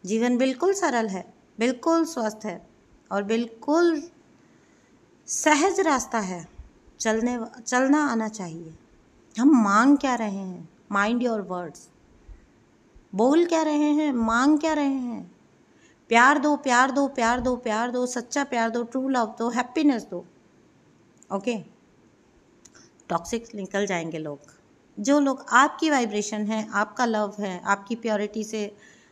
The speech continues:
अलाइंड है, वो रह जाएंगे। बाकी की छटनी हो जाएगी। Life is so simple।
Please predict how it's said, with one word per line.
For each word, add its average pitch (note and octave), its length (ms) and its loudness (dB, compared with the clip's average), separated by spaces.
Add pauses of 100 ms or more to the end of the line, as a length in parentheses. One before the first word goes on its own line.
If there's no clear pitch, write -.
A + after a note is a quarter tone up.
अलाइंड A3+ 380 2
है, F3+ 260 -10 (240)
वो G3 240 -2
रह D4+ 220 0
जाएंगे। C4 480 -2 (1600)
बाकी D4 380 0
की C4+ 120 -6
छटनी F#3+ 440 -4
हो C4 180 0
जाएगी। D4 460 0 (1600)
Life C#4+ 280 -2
is E4+ 260 -6
so F4+ 320 2 (100)
simple। A#3+ 360 0